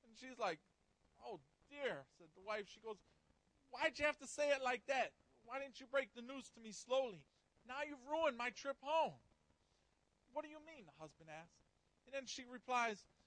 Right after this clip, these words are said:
"Well, when I first called, you could have told me that he was on the roof. And when I called you from London, you could have told me he fell off the roof and was hurt. Then when I arrived and called you from New York, you could have told me he was at the vet. And then when I arrived home,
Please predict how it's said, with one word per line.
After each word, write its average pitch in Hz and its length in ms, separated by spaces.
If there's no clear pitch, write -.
"Well, 269 140
when 277 120
I 254 100
first 277 340
called, 254 300
you 226 80
could 262 140
have 269 120
told 240 240
me 220 100
that 180 140
he 196 120
was 175 140
on 180 160
the 160 80
roof. 165 240
And 240 100
when 277 100
I 262 80
called 269 340
you 240 60
from 226 220
London, 247 320
you 214 80
could 247 140
have 254 100
told 262 180
me 254 80
he 208 120
fell 240 280
off 226 200
the 202 80
roof 214 280
and 175 140
was 143 140
hurt. 202 260
Then 311 240
when 311 120
I 269 180
arrived 254 400
and 208 200
called 247 260
you 226 60
from 226 220
New 240 80
York, 262 320
you 247 80
could - 160
have 285 100
told 269 220
me 262 80
he 240 80
was 247 160
at 240 180
the 220 60
vet. 196 340
And 220 180
then 294 160
when 285 100
I 269 120
arrived 247 320
home, 269 400